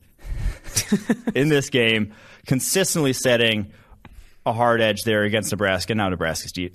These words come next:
offensive line, whatever. But my God, like, Karlaftis, I already put him on the first round lock list last week, and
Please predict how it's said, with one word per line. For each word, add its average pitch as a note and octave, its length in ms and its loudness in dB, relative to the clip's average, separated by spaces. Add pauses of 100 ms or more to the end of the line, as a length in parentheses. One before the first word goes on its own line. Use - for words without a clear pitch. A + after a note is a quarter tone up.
offensive E2+ 320 -6
line, D#2+ 400 -6
whatever. F#2+ 680 -2 (340)
But G#2 120 -2
my G2 140 0
God, E2 340 -2
like, E2+ 160 -4
Karlaftis, G2 760 -2 (440)
I G#2 80 -6
already G#2 200 0
put G#2 120 -4
him G2 80 -2
on F#2 60 -2
the F2+ 80 -6
first F#2+ 220 -4
round F2+ 140 -2
lock E2 300 -4
list F#2 300 -8 (100)
last B2+ 560 -2
week, A#2 420 -2 (340)
and G2 420 0